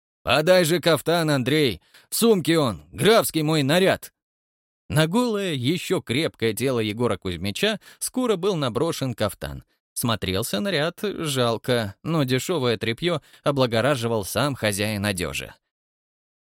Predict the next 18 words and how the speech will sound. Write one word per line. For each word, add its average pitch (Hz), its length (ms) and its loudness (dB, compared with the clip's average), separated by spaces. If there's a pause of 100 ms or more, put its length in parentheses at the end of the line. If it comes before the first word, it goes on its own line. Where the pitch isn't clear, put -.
«Спасибо 147 720 2
деткам 135 480 0
из 120 100 -4
приюта», 95 840 -4 (260)
приглаживая 107 640 0
намокшие 101 500 -4
волосы, 120 400 -2
сказал 98 380 -4
Добродумов. 85 640 -6 (600)
«Выручили 143 760 2
они 123 300 0
меня. 110 520 -4 (440)
Спасли-таки 156 1080 2 (160)
от 127 240 2
смерти 156 460 0
лютой, 143 600 2 (120)
от 95 180 -4
окоченения». 123 1040 0